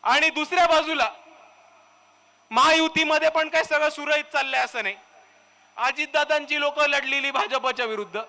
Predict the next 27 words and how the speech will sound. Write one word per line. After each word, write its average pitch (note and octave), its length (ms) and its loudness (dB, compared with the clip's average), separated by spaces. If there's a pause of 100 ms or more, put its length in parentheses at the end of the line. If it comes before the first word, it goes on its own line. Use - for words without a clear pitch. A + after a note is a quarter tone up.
(120)
अजितदादांची C#4 680 0
लोकं C#4 220 0
लढलेली C4+ 520 -4 (800)
शिंदे C#4+ 340 -2
गटाच्या C#4+ 420 -2
लोकांच्या B3 440 -4
विरुद्ध, G3 400 -8
शिंदे C#4 320 -2
गटातली D4 440 -4
लोकं C#4+ 240 -2
लढलेली C#4+ 440 -4
अजितदादांच्या C4+ 680 -4
विरुद्ध, G#3 300 -12
हे B3 200 -4
सर्व D4 300 -4
लढलेले D4 460 -4
भाजपच्या C#4+ 580 0
विरुद्ध. G3 420 -8 (720)
ह्यांच्याकडे C#4+ 520 0
कोणती C#4+ 420 -2
सीट C#4+ 220 -4
कोणाला C#4 380 -2
सुटते C4+ 300 -8
ह्याच्यावरनं B3+ 560 -2
मारामारी G#3+ 500 -6
चालू E3+ 280 -10
आहे, E3+ 100 -18